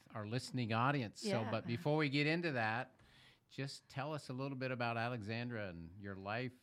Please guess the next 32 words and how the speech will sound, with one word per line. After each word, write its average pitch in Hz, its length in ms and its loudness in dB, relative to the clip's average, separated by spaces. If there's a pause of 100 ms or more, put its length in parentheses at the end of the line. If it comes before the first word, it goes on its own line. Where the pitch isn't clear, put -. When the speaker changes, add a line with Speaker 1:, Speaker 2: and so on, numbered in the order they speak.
Speaker 1:
where 104 140 -6
you 117 200 -6
came 120 280 -6
from, 117 680 -4 (300)
how 101 120 -8
you 110 160 -8
got 107 280 -2
here, 110 420 -4
and 92 120 -8
what's 104 160 -8
going 107 260 -10
on 104 180 -10 (200)
for 110 80 -8
you 104 140 -6
right 101 200 -8
now. 101 180 -8 (120)
Speaker 2:
All 240 160 -2
right. 294 320 0
Well, 220 340 6
um, 196 440 2 (400)
I 214 180 8
grew 220 240 6
up 247 140 4
in 254 80 8
Alabama, 208 800 8
for 202 80 2
anybody 190 420 6
listening. 180 600 4
Roll 180 260 10
Tide. 156 640 8
Speaker 1:
Roll 175 80 8
Tide. 110 180 -2